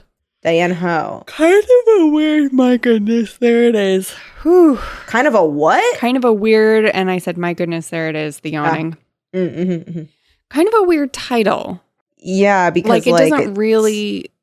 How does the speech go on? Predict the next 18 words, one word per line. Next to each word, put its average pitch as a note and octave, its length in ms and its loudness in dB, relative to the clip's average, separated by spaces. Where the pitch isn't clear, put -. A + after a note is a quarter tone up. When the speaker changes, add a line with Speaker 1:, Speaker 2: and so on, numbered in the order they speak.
Speaker 2:
like, F#3 220 2
Speaker 1:
doesn't E3+ 240 -2
go. C#3+ 500 0
This G#3 140 -2
is C#4 120 2
like C4+ 100 2
Speaker 2:
it A#3 60 2
Speaker 1:
the G#3+ 120 0
knife. F#3 240 0
Speaker 2:
features B3 440 -2
heavily F#3 540 -2
at E3+ 120 -8
the F3 200 -10
end G#3+ 840 -4
in F3 320 -6
a F3+ 80 -8
goofy F#3 440 -4
way, G3+ 420 0